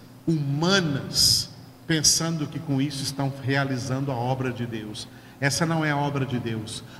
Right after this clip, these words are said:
A obra de Deus não tem programação humana. A obra de Deus não tem estratégia humana, não tem ideia humana. A obra de Deus é guiada pelo Espírito de Deus.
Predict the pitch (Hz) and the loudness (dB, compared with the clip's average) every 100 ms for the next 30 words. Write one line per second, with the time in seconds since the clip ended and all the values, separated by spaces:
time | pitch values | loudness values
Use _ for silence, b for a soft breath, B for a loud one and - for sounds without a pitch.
0 | B 139 151 143 135 127 143 139 151 143 | B 0 2 0 -2 0 0 0 0 0
1 | 151 156 147 139 143 139 135 - 147 143 | 0 0 0 0 0 0 2 2 2 2
2 | 143 139 175 165 147 123 107 B B 135 | 2 4 4 4 4 0 -2 B B 2
3 | 151 147 143 139 139 156 147 147 147 143 | 4 2 0 0 2 2 2 0 0 0
4 | 139 - 135 - 151 147 143 131 135 143 | 0 0 0 2 2 2 0 0 0 0
5 | 135 120 - B B 147 147 151 147 139 | 0 -2 -6 B B 0 2 2 0 0
6 | 117 151 160 151 143 131 139 131 123 110 | 4 4 4 2 0 0 2 2 0 -4
7 | 123 B 135 151 143 135 131 131 143 131 | -10 B 0 2 2 0 0 2 0 0
8 | 131 131 127 127 120 117 - B B 143 | 0 2 4 4 0 -4 -8 B B 0
9 | 139 135 - 139 156 156 147 139 127 120 | 2 2 0 0 0 0 0 0 0 2
10 | 120 107 98 - - | 0 0 -4 -4 -6